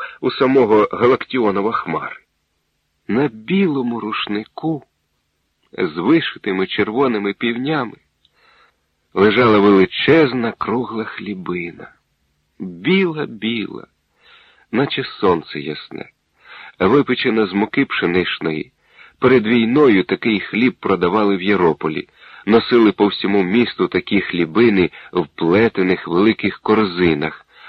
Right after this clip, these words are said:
В усі двори заглядали жінки-продавщиці, гукали охочих купити цей хліб, білий, свіжісінький. Хлібина вразила нас стереоскопічною своєю реальністю.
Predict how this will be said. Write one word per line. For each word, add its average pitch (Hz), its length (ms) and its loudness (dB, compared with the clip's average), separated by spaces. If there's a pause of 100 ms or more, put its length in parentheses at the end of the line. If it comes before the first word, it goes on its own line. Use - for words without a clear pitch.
В 123 120 4
усі 143 280 4
двори 110 440 4
заглядали 90 720 2 (180)
жінки-продавщиці, 95 1400 0 (320)
гукали 104 580 4
охочих 117 560 2
купити 110 460 -2 (120)
цей 101 140 2
хліб, 92 380 -2
білий, 92 680 2
свіжісінький. 95 1120 -4 (1120)
Хлібина 180 520 6
вразила 165 560 2
нас 170 260 2 (1120)
стереоскопічною 165 1400 2
своєю 175 580 4
реальністю. 78 880 -2